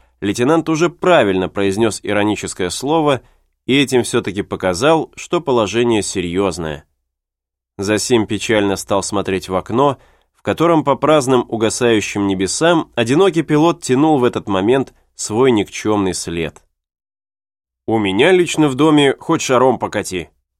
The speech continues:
признался Морозко Борис. «Ни одного лишнего рубля не завалялось». «А вот для меня, товарищ лейтенант, ваша проблема — это настоящая удача»,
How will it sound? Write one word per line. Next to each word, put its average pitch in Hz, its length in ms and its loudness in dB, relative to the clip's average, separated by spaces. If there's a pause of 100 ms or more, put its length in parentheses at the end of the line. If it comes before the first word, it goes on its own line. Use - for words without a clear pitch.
(120)
признался 107 500 0
Морозко 104 460 0
Борис. 95 440 -2 (640)
«Ни 98 200 2
одного 135 420 4
лишнего 117 480 2
рубля 117 300 2
не 110 120 2
завалялось». 101 680 -2 (880)
«А 107 160 2
вот 117 320 0
для 131 220 4
меня, 135 400 4
товарищ 180 520 2
лейтенант, 175 540 2
ваша 156 300 0
проблема — 156 680 0 (360)
это 147 340 0
настоящая 151 880 2
удача», 117 640 0